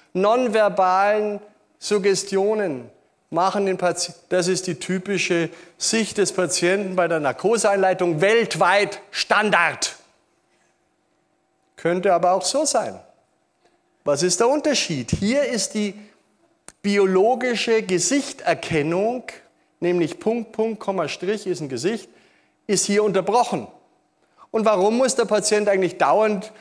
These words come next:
Lüftungsschächte und Lampen sehen? Na gut, das ist auch nur ein Angebot und ich, Sie haben natürlich recht,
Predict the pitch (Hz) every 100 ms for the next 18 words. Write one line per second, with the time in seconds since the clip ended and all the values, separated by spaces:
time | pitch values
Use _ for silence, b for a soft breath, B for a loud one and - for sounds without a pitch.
0 | B B 170 202 - 226 202 202 196 -
1 | 202 185 185 202 254 233 208 - 120 92
2 | 87 _ _ _ _ _ _ _ _ _
3 | _ _ _ _ _ _ _ _ _ _
4 | _ _ _ _ _ _ 135 135 190 196
5 | - B B B B B B _ _ _
6 | _ _ 139 135 147 156 175 185 156 156
7 | 202 202 208 214 190 156 156 123 143 -
8 | - - - - 143 156 143 135 123 160